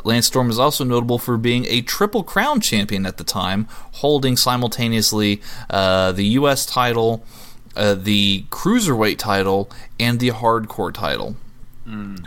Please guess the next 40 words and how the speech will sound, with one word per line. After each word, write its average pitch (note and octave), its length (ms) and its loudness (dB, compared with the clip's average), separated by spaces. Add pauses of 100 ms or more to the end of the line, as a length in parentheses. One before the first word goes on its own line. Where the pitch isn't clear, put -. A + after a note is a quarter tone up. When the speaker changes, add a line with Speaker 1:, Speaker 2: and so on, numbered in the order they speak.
Speaker 1:
So, - 440 0 (720)
you G#2 100 -2
know, D2+ 220 -2 (140)
uh, G#2 140 0
they, A#2+ 240 0
they C3+ 160 2
definitely G3 320 0
had D#3+ 140 0
a D3 40 0
high F3+ 220 -2
stock E3+ 380 0
here G2+ 200 -2
in G2+ 100 2
Lance G#2 220 2
Storm, G#2 500 0 (140)
uh, G2 280 -2
Speaker 2:
Yeah. - 140 2 (160)
Speaker 1:
a-, G#2 220 -2
and G2+ 180 0
I G2+ 140 2
think G#2 200 -4
that F#2+ 160 2
was, G2+ 260 0 (400)
uh, G2+ 360 2
rightfully D3+ 560 0
so. A#2+ 640 2 (360)
Uh, G2+ 400 4
Speaker 2:
Yeah. B2 140 2
Speaker 1:
he's A2+ 160 -4
probably F3+ 300 0
the C#3+ 80 0
most C#3+ 260 0
talented D3 380 0
guy A#2 300 4
on G#2 180 4
their F#2+ 120 2
roster F#2+ 460 0
at - 140 -10
this D2 140 -8
time. - 300 -10